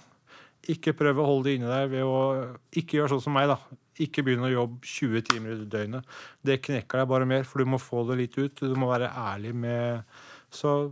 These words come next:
du dør ikke av det, og det er veldig liten sjanse for at du skal smitte et annet menneske. Ha det i bakhodet at du kan gjøre det. Ikke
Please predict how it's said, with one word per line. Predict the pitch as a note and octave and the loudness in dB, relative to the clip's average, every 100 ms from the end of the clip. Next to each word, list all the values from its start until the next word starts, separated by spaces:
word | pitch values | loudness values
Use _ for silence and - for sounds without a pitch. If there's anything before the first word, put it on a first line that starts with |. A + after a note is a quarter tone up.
| C#3 _ _ _ _ _ _ _ _ - | -8 _ _ _ _ _ _ _ _ -20
du | D3 D3+ | -2 0
dør | C#3+ D3 C#3+ E3+ | 4 6 6 4
ikke | D#3+ A#2+ | 2 0
av | A#2+ | 0
det, | D#3 F#3 | 2 2
og | D3+ C#3+ | 2 0
det | D3+ - _ | 0 -4 _
er | C3+ C#3 C#3+ | -2 0 -2
veldig | C3 - A3+ G3+ C3+ C#3+ | -4 -2 0 0 0 2
liten | C#3+ B2 C3 | 2 0 -2
sjanse | B2+ A#2 | -2 -4
for | A#2 | -6
at | A#2+ | -8
du | |
skal | - B2+ | -6 -6
smitte | - C3 - A2+ | -4 -4 -4 -8
et | G2 | -8
annet | G#2 | -10
menneske. | G#2 G#2+ - - - _ _ _ _ _ _ | -10 -12 -14 -20 -20 _ _ _ _ _ _
Ha | - C3+ D3 | 0 2 4
det | F3+ | 4
i | |
bakhodet | E3+ A2+ - C#3 | 2 2 -2 -2
at | D3 | 0
du | - | 0
kan | C3 | 2
gjøre | B2 B2 | 2 2
det. | F3 F3 - - - _ B2+ | 0 -4 -18 -20 -20 _ -16
Ikke | - | -6